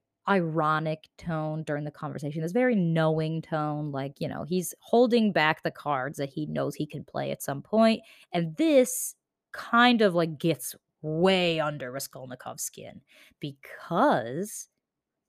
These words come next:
Raskolnikov, being the law student that he was, you know, he's, like,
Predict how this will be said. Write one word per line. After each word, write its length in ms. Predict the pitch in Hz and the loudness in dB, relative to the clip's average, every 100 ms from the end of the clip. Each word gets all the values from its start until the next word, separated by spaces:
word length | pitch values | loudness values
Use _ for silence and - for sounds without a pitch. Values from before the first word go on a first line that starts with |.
| - | -4
Raskolnikov, 580 | 196 - 285 262 233 175 | 0 4 4 4 0 2
being 240 | 190 190 | 2 4
the 100 | 180 | 2
law 380 | 170 160 160 160 | 2 4 4 2
student 360 | - 160 147 | -2 -4 -4
that 100 | 143 | -4
he 80 | 151 | -4
was, 240 | 147 131 139 | -2 -4 -4
you 60 | |
know, 40 | 165 | -2
he's, 180 | 294 | -2
like, 140 | 381 | -2